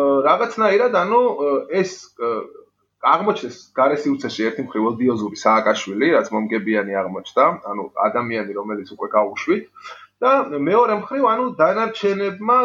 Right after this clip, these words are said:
გადაინაცვლონ რაღაც ტიპის მოლაპარაკებების მაგა-, მაგიდასთან, ხო? სადაც იქ მემარცხენეები დააყენებენ ინიციატივას, რომ ჩვენ გვინდა შრომის, ე, კოდექსის ცვლილება, მემარჯვენეები იყვნენ, რომ ჩვენ არ გვინდა ეს შრომის კოდექსის ცვლილება და, ე, ივანიშვილი ან პუტინი ან სააკაშვილი ან ვიღაცა, ვინც არის ცენტრში, იქნება არბიტრი, რა,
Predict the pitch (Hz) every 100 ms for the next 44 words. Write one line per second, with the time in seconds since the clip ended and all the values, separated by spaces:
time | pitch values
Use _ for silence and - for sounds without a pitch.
0 | 196 160 160 185 185 185 180 - 233 208
1 | 165 175 - - 185 147 156 165 160 156
2 | 180 208 - 151 135 131 117 127 135 139
3 | 92 - 85 - 160 135 160 139 110 110
4 | 117 117 113 110 95 - 107 107 107 107
5 | 104 87 101 104 - 98 98 90 - -
6 | - 104 101 101 95 - - 101 _ -
7 | _ - - - - 117 104 - 110 107
8 | 107 92 - 107 110 110 110 120 160 196
9 | - - _ _ _ 120 110 113 117 117
10 | 117 117 110 101 104 104 107 101 90 107
11 | 104 110 113 107 101 98 104 - 104 107
12 | - 101 - 104 98 - - 107 123 143
13 | 147 254 240 214 143 123 110 104 78 82
14 | 87 123 143 147 143 - 123 110 101 101
15 | - 107 117 110 101 95 - 101 95 85
16 | - 98 95 101 101 107 104 107 107 98
17 | 101 - 120 - 180 139 147 185 175 131
18 | - 110 - - 127